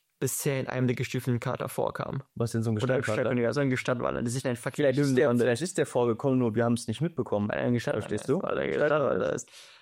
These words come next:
Speaker 1: Okay.
Speaker 2: Also.
Speaker 1: Puss war so terrified. Warum?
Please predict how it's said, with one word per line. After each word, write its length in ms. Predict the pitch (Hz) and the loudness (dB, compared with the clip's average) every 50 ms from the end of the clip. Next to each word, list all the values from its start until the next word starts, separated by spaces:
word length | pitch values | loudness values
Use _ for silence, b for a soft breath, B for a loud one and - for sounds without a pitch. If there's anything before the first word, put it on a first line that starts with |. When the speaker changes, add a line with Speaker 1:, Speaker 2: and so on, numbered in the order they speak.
| B B | B B
Speaker 1:
Okay. 400 | - - 190 - 269 180 113 - - _ _ _ _ _ _ _ _ - 143 | -2 -2 0 0 0 0 0 -2 -6 _ _ _ _ _ _ _ _ 0 2
Speaker 2:
Also. 280 | 139 135 110 104 90 | 2 2 2 0 -2
Speaker 1:
Puss 460 | - - 202 247 196 - - - 123 123 | -2 0 0 2 2 0 -2 -4 -2 0
war 120 | 127 120 | 0 2
so 120 | 113 143 135 | 2 0 0
terrified. 640 | - 185 131 117 - - 117 - - 117 - - - | 0 0 0 0 0 -2 -4 -4 -4 -6 -10 -10 -6
Warum? 340 | 135 139 139 170 139 107 | -4 -2 0 0 0 0